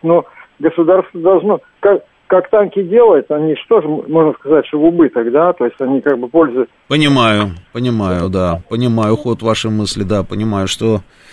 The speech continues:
Speaker 2: а, если в убыток, то это может позволить себе, конечно, не какой-нибудь там олигарх, да, там частный... а, а, собственник, предприниматель какой-нибудь, а только государство. Да,
Speaker 1: Ну
Speaker 2: понимаю,
Speaker 1: да.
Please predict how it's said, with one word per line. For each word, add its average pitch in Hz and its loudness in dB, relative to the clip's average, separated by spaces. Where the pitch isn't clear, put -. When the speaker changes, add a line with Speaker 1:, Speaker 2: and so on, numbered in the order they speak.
Speaker 2:
а, 107 2
если 139 2
в 139 2
убыток, 139 2
то 131 -2
это 131 -4
может 127 -2
позволить 117 0
себе, 113 -2
конечно, 110 -2
не 110 -2
какой-нибудь 113 -2
там 101 -4
олигарх, 98 -2
да, 107 -2
там 90 -4
частный... 92 -4
а, 92 -2
а, 147 0
собственник, 107 -2
предприниматель 107 -2
какой-нибудь, 92 -8
а 110 -2
только 151 -2
государство. 82 -6
Да, 143 -2
Speaker 1:
Ну 131 -6
Speaker 2:
понимаю, 135 0
Speaker 1:
да. - -6